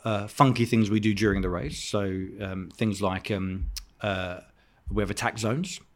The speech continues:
where you can drive through it and get an incremental boost on the power of the car, fifty kilowatt boost in power, um, which strategically makes it much more different. Uh,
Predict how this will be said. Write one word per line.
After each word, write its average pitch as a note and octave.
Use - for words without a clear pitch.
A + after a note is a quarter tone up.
where G#2
you G2+
can G#2
drive G2
through G#2+
it D3
and A#2
get G2
an G#2+
incremental G#2
boost G#2+
on G2+
the G2
power G2+
of F2+
the F2
car, G#2
fifty A2
kilowatt G2+
boost G#2
in F#2+
power, F#2
um, G2
which A2
strategically G#2
makes F#2+
it F#2+
much A2
more F2+
different. F2+
Uh, A2